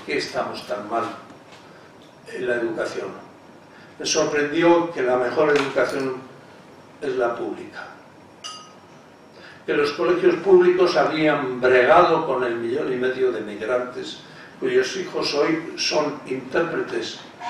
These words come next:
no solo a nivel del Estado español, sino de las autonomías, y protagonistas en estos momentos de la gestión de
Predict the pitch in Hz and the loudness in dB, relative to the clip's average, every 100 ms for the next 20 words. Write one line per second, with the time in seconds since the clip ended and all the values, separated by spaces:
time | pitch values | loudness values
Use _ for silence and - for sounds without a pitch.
0 | - - - - - - 175 175 175 147 | -10 -14 -18 -20 -20 -8 -2 0 2 4
1 | 131 113 120 135 135 131 120 135 131 123 | 4 2 2 2 2 0 0 -2 -2 -2
2 | 123 123 127 120 - 113 113 110 110 117 | -4 -2 -2 -4 -6 -6 -4 -2 -4 -4
3 | 113 123 113 117 147 160 160 - - - | -6 -6 -6 -6 -4 -4 -4 -8 -14 -18
4 | - - - - - - - - - - | -20 -18 -16 -16 -16 -16 -16 -18 -18 -20
5 | - - - - - - - - - - | -20 -20 -20 -18 -18 -20 -20 -20 -20 -20
6 | - - - - 127 127 120 131 156 - | -20 -20 -14 -8 -2 2 2 0 -6 -8
7 | 117 - 120 113 135 123 117 123 - 107 | -8 -6 -8 -10 -8 -6 -4 -4 -4 -4
8 | 117 104 - - - - - - | -2 -4 -4 -8 -8 -6 -4 -4